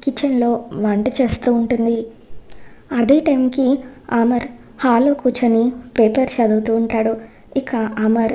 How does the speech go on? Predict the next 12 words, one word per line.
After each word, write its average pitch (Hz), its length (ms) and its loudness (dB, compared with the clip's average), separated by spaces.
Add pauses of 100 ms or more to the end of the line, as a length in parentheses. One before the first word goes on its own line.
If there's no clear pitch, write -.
(160)
అలా 226 360 0 (280)
పేపర్ 240 300 2
చదువుతూ 226 480 -2
ఉండగా 220 460 0 (600)
కిచెన్లో 277 440 2
ఉన్న 240 360 0 (160)
బాగి 220 400 0
వైపు 226 380 -2
చూసేసరికి 233 760 -2 (400)
బాగి 233 500 0
చీర 285 500 0
కొంగు 240 580 2